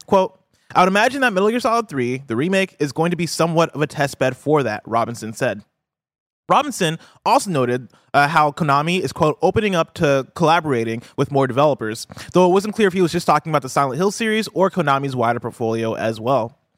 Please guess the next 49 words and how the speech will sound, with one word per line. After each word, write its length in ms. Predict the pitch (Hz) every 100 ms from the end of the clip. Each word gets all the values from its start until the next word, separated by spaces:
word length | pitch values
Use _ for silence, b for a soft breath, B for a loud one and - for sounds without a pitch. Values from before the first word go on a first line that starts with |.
| - B
Some 180 | - 185
kind 140 | 175
of 60 | 170
Metal 140 | 170
Gear 100 | 170
Solid 240 | 170 160 156
Three 160 | 160
remake 380 | 151 226 208 202
has 200 | - 156
been 160 | 156 143
rumored 300 | 135 139 135
for 140 | 131
a 40 | 117
while 280 | 131 175 139
now, 280 | 110 110 127 B B
but 160 | 190 196
there's 160 | 180
been 240 | 156 165 135
no 160 | 139
official 320 | 190 185 170 196
comment 380 | 147 117 117 -
from 140 | 120
Konami 480 | 131 120 143 165 170 -
on 180 | 135
the 80 | 143
matter. 420 | 117 117 104 104 - _ - B B
Last 260 | 139 143 135
October, 540 | 131 170 180 180 175 B -
the 80 | 156
also 280 | 180 214
long 340 | 185 160 202 214
rumored 380 | 143 135 135 -
and 160 | 180 196
repeatedly 460 | 139 147 139 127
leaked 300 | 120 120 - -
Silent 380 | - 139 131 120
Hill 140 | 127
Two 240 | - 285
remake 340 | 247 147 135 -
was 320 | 110 139 151
revealed, 480 | 131 120 156 104 - b
which 160 | - 156
is 80 | 135
being 200 | 160 143
developed 400 | 127 147 175 -
by 100 | 127
Layers 340 | 123 120 120
of 60 | 120
Fear 340 | - 131 135